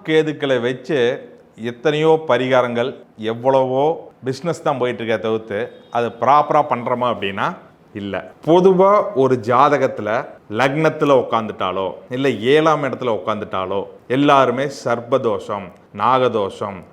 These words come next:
களத்திர தோஷம் இப்படி சொல்லிட்டே இருக்கிறாங்க. சரி, இதெல்லாம் இருக்கா இல்லையா அப்படிங்கிறத ஃபர்ஸ்ட் நாம ஆராய்ச்சி பண்ணலாம்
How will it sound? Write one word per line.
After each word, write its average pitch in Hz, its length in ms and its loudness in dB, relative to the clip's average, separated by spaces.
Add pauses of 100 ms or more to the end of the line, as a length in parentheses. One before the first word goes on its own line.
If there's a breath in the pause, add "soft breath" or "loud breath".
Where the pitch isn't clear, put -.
(300)
களத்திர 139 500 2
தோஷம் 104 400 -6 (360)
இப்படி 127 240 -4
சொல்லிட்டே 113 400 0
இருக்கிறாங்க. 90 360 -6 (300)
சரி, 110 200 0 (180)
இதெல்லாம் 135 520 2 (600)
இருக்கா 190 300 2 (180)
இல்லையா 110 340 2 (440)
அப்படிங்கிறத 131 420 0
ஃபர்ஸ்ட் 120 220 -4 (100)
நாம 113 220 0 (160)
ஆராய்ச்சி 117 480 -2
பண்ணலாம் 92 420 -10